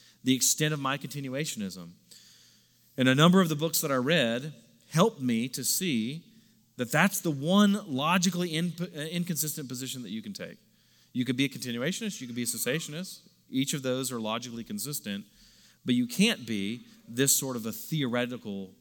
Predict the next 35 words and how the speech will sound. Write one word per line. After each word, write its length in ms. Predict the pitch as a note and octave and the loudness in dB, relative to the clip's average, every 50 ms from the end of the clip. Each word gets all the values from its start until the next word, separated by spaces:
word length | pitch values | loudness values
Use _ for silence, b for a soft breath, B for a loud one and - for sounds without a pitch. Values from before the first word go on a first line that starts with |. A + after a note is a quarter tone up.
| _ - | _ -16
continuationist 680 | - G#2+ B2 A#2 G#2+ G2+ G2+ G2+ - - A2 G#2 - A2 | -12 -8 -6 -4 -4 -4 -4 -4 -6 -8 -10 -10 -12 -10
doing 280 | A2 A2+ A2 A2 G#2+ G2+ | -8 -6 -6 -4 -4 -4
nothing 380 | G2+ A2 A2 A2 - G#2 F#2+ F2+ | -4 -6 -6 -8 -10 -10 -10 -10
with 180 | F2+ E2+ - | -12 -14 -14
it. 100 | E2+ - | -16 -14
Why 180 | G2 G#2+ G#2+ A#2+ | -10 -6 -6 -4
not? 240 | C3 C3 C#3+ B2+ - | -4 -4 -6 -6 -8
Because 340 | - - C3+ C3 B2+ - - b b b b b b b b b b b | -12 -10 -10 -8 -8 -8 -10 b b b b b b b b b b b
Scripture 360 | - - B2+ - - C#3+ - | -10 -10 -8 -6 -4 -6 -6
explicitly 640 | A2 - - - - - D3+ D#3 - C#3+ B2+ D#3+ D3+ | -6 -6 -8 -10 -6 -2 -2 -2 -2 -4 -8 -10 -6
says 340 | C#3 - - D3 C#3+ C#3 C#3 | -6 -6 -6 -6 -8 -8 -10
to 100 | - - | -10 -8
desire 560 | C3 B2 G#2+ G2 G#2+ G2 G#2 A#2 B2 B2+ C#3 | -8 -6 -4 -4 -4 -4 -4 -4 -4 -4 -6
prophecy, 580 | C#3 - - F#3+ G3+ G#3 - - - - - - - _ _ _ b b b b b b b b b b b b b _ - | -8 -10 -8 -8 -6 -6 -6 -8 -8 -8 -8 -12 -16 _ _ _ b b b b b b b b b b b b b _ -10
right? 140 | - B2 - _ _ _ - | -10 -10 -10 _ _ _ -10
That's 200 | - B2 - - | -8 -4 -2 -2
a 40 | |
command. 540 | D#3+ - D#3+ F3 A3 A#3+ F3+ G#2 F2+ F2 E2 - - - _ _ _ - | 0 0 4 4 4 4 4 2 -2 -6 -10 -16 -20 -20 _ _ _ 0
We 80 | B2 | 2
saw 180 | - - C#3 D3 | 4 6 6 6
that 120 | E3 D#3+ | 4 2
last 340 | D#3+ F3 F3+ F#3+ F3+ - - | 2 4 4 4 4 2 0
week. 240 | A#2+ G#2 G2 - - | -2 -6 -6 -6 -6
Pursue 420 | D3 C3 - - - F#3 G3 G#3 | -4 0 2 2 4 6 6 6
love, 420 | G3 G3+ G#3 F3 B2+ G2+ F#2 - - - b b b b b b b | 6 4 4 2 2 0 -2 -6 -12 -18 b b b b b b b
First 140 | D3 C3+ | -4 -2
Corinthians 300 | - D#3+ D3+ D#3 D#3 D3 | 0 0 0 0 -2 -4
fourteen 400 | - E3+ F3 D#3+ - F3 E3 D#3 | -4 -6 -6 -6 -6 -6 -6 -6
one, 240 | D#3+ C#3 A2 G2 G2 B B B B B | -4 -2 -2 -2 -4 B B B B B
and 120 | B2+ C3 B2+ - | -6 -6 -6 -4
earnestly 460 | C3+ C#3+ D#3 F3 F3 E3+ - F3+ F3 E3+ | 0 2 2 4 4 2 0 0 -2 -4
desire 460 | D3 C#3+ B2+ C3 C3 C3+ C#3 D3 D3+ | -2 -4 -4 -4 -2 -2 -2 -2 -4
the 140 | C#3 C#3 B2+ | -4 -4 -6
spiritual 420 | - - C#3 C#3 C3+ B2+ - C3+ | -6 -6 -6 -8 -6 -8 -10 -10
gifts, 440 | B2+ C3+ B2+ G#2 F#2 - - - | -6 -4 -4 -4 -4 -6 -10 -10